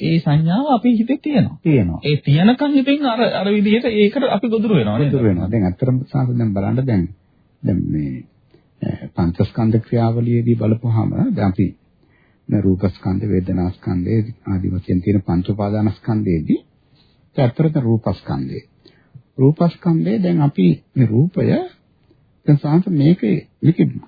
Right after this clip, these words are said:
Speaker 2: කෙරුමක් නෑනේ.
Speaker 1: එහෙම.
Speaker 2: දැන් මේ රූපය දැන් එහෙම දැන් මේකේ මමෙක් ඉන්නවා නම් මේකේ අයිතිකාරයෙක් ඉන්නවා නම්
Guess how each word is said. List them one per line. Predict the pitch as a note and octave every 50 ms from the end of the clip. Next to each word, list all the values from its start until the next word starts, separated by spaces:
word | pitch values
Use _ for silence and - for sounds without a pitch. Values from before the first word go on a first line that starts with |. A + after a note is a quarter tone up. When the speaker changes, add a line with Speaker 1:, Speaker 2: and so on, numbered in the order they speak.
| _ _ _
Speaker 2:
කෙරුමක් | - - D3 F3 A3 A3+ A#3 A3+ -
නෑනේ. | - A3 G#3+ G#3 G#3+ G#3+ F3+ -
Speaker 1:
එහෙම. | - C#3 B2+ B2 G2 F2+ F#2 G2+ - _ _
Speaker 2:
දැන් | - B2+ B2
මේ | A2+ A2
රූපය | G#2 G#2 A2 A#2 A#2+ - C3+ C3+ C3 A#2+ A2 G#2+ - _ _ _ _ _ _ _ -
දැන් | A2+ G#2+ G2 F#2+ F2
එහෙම | E2+ G#2 A#2 A#2+
දැන් | A2+ G#2 F2
මේකේ | F2 G2 A2+ - -
මමෙක් | G2 F#2 F2 G2 A#2+ C3+ - - -
ඉන්නවා | G2+ G#2+ C3+ D3+ B2+ F#2+
නම් | E2 D#2 D#2+ - - _ _ _ _ _ _ _ _ _ _ _ _ _ -
මේකේ | A2 A2+ A2+ - - A#2+ G#2+ G2 E2 - - -
අයිතිකාරයෙක් | - - A#2 A2 - C#3+ - C#3+ C3+ C#3 C3 B2 A2+ - -
ඉන්නවා | A2 A#2+ C3 B2+ G#2+ G2
නම් | A#2+ A3 F4+